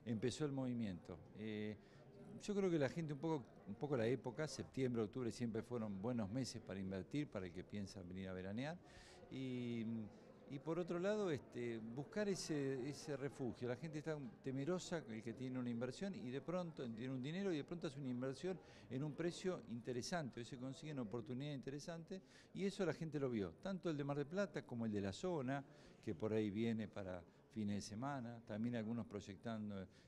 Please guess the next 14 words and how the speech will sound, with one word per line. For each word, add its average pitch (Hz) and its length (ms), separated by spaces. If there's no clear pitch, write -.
en 95 320
la 95 80
facultad 95 420
de 104 80
los 95 240
hijos 101 220
del 98 100
año 101 180
que 95 120
viene, 120 260
también 107 460
hacen 92 240
alguna 95 260
inversión. 127 720